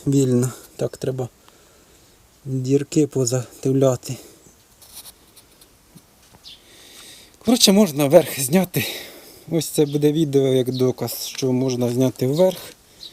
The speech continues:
мотора для всіх інших. Бо я от шукав, скільки виступає ось той первичний вал. Нема відео. Чи можна виняти верх? Нема ніякої інформації. Може, десь є, ну, не попадало мені.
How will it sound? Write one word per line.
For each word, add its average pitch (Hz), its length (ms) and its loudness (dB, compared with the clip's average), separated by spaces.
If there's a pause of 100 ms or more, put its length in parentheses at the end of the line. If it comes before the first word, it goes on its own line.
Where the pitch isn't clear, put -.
(680)
мотора 143 640 2
для 135 200 4
всіх 151 360 0
інших. 127 340 0
Бо 139 100 4
я 185 120 4
от 160 160 0
шукав, 220 360 2 (480)
скільки 214 420 0
виступає 165 580 0
ось 151 160 0
той - 320 -2 (880)
первичний 160 500 2
вал. 143 200 4
Нема 170 420 2
відео. 117 400 0 (720)
Чи 185 120 2
можна 202 320 4
виняти 175 420 4
верх? 156 300 2
Нема 202 480 6
ніякої 165 360 2
інформації. 147 680 2
Може, 185 160 2
десь 185 220 2
є, 202 160 6
ну, 170 140 2
не 190 120 4
попадало 123 580 4
мені. 120 240 -4